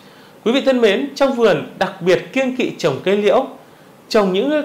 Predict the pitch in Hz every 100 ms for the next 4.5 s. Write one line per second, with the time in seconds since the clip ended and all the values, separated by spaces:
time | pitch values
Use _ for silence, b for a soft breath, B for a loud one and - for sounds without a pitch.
0 | - 202 254 247 247 240 226 202 139 123
1 | 151 190 143 127 170 262 214 190 233 -
2 | 262 254 254 233 170 110 110 B B B
3 | 233 233 226 170 131 143 214 156 113 180
4 | 190 196 156 107